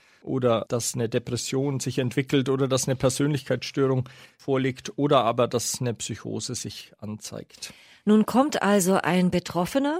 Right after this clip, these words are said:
Speaker 2: zu Ihnen ans Bezirksklinikum Ansbach.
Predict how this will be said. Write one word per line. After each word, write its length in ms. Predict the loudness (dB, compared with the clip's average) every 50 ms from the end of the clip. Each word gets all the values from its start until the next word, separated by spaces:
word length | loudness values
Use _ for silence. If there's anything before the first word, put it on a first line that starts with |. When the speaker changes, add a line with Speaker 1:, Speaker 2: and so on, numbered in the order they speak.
| -6
Speaker 2:
zu 200 | -6 -2 -2 0
Ihnen 460 | 0 2 2 4 6 6 6 6 4 2
ans 340 | 2 2 2 2 2 0 -2
Bezirksklinikum 960 | -4 -4 -2 -2 -2 -2 -2 -4 -8 -4 -2 0 0 2 0 0 -2 -4 -6
Ansbach. 580 | -6 -6 -6 -6 -6 -6 -2 -2 -2 -2 -4